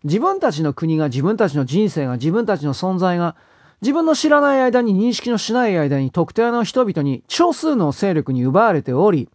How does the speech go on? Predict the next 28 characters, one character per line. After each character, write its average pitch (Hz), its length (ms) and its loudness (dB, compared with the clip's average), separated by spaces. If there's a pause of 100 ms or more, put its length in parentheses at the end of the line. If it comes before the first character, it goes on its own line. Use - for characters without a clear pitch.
(340)
そ 226 140 -4
し - 60 -8
て 269 80 0
で 220 100 0
す 151 100 -8
ね、 208 100 -6 (600)
こ 311 120 4
れ 359 140 6
を、 311 320 6
こ - 160 2
こ 403 220 6
で、 349 320 6
こ 311 160 6
の 403 180 4
チ - 140 4
ャ 403 160 10
ン 320 60 4
ス - 140 2
を、 120 220 2
こ - 160 6
こ 539 220 6 (180)
で 156 160 2 (220)
潰 262 220 0
さ 277 100 2
な 285 120 4
け 196 120 2
れ 139 80 0
ば、 139 260 0